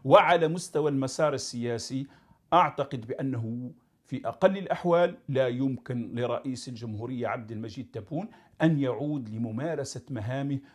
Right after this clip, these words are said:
بالوضع الذي كان فيه قبل إصابته بفيروس كورونا.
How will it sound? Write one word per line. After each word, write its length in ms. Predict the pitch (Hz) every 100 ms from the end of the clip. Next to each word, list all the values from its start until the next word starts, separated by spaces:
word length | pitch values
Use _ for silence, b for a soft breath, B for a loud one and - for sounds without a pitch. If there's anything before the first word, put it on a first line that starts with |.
| B
بالوضع 720 | 110 139 131 117 127 123 104
الذي 440 | 113 107 135 123 117
كان 580 | 117 135 120 117 120 117 B _
فيه 580 | 135 131 117 127 127 127 b _
قبل 320 | 147 117 117 110
إصابته 640 | - 110 107 110 107 107
بفيروس 500 | 104 107 101 107 101
كورونا. 420 | - 107 104 101